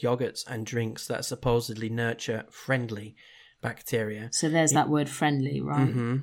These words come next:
Speaker 2: Mm-hmm.
Speaker 1: In, in reality, says Young, bacteria should not be viewed as either friends or foes, villains or heroes. Instead, we should realise we have a symbiotic relationship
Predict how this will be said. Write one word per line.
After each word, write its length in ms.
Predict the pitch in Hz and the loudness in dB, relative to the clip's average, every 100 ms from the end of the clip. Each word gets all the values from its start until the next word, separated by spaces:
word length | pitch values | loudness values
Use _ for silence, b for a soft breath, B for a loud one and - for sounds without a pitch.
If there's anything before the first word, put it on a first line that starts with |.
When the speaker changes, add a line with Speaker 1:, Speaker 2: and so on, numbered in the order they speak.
| - | -2
Speaker 2:
Mm-hmm. 220 | 165 156 127 | -2 2 4
Speaker 1:
In, 240 | 127 147 | 2 0
in 140 | 131 127 | -2 2
reality, 640 | 127 143 151 - 139 135 | 6 6 6 4 2 2
says 280 | - 123 120 | -2 0 4
Young, 360 | 127 123 120 123 | 4 4 2 -2
bacteria 600 | 120 - 156 151 143 131 | -2 2 6 8 8 4
should 240 | - 117 | -2 -2
not 260 | 127 135 - | 0 0 0
be 120 | 131 | -4
viewed 420 | 117 117 107 107 - b b b | -2 -2 -2 -6 -12 b b b
as 180 | 117 113 | -4 -2
either 200 | 120 117 | -2 -2
friends 340 | - 120 110 | -2 -2 -2
or 140 | 113 107 | -6 -6
foes, 560 | - 143 147 143 143 | 2 6 6 6 2
villains 360 | 117 117 117 113 | 0 0 2 -2
or 120 | 104 | -6
heroes. 600 | 101 127 127 123 120 120 - b b b | -2 2 4 4 2 -4 -12 b b b
Instead, 560 | 123 - 143 139 135 | -6 -2 4 6 4
we 160 | 117 127 | 2 -2
should 180 | - 117 | -2 0
realise 640 | 127 123 120 117 113 110 - b b | 2 4 4 4 2 0 -8 b b
we 120 | 123 117 | -4 0
have 180 | 127 | 0
a 240 | 120 120 - | 0 -2 -4
symbiotic 880 | - - 139 135 127 123 127 135 - - | -8 -4 -2 0 2 2 0 -4 -6 -2
relationship 840 | 123 120 123 131 117 - - - | 0 2 0 -2 -6 -4 -6 -6